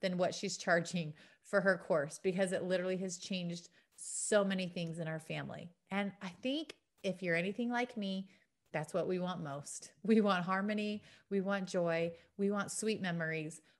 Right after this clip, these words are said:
We want strong relationships. We want our, our kids to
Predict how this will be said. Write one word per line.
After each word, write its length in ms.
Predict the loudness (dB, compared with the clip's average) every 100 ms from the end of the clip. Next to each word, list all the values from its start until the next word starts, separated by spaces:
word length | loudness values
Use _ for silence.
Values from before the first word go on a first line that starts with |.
| -2
We 120 | 2
want 240 | 2 2
strong 400 | -2 -6 -2 0
relationships. 840 | 2 2 2 -2 -6 -4 -2 -2 -4
We 180 | 0 2
want 220 | 2 2
our, 80 | 0 -2 -6 -2
our 160 | 0 0
kids 460 | 2 2 2 0
to 100 | -6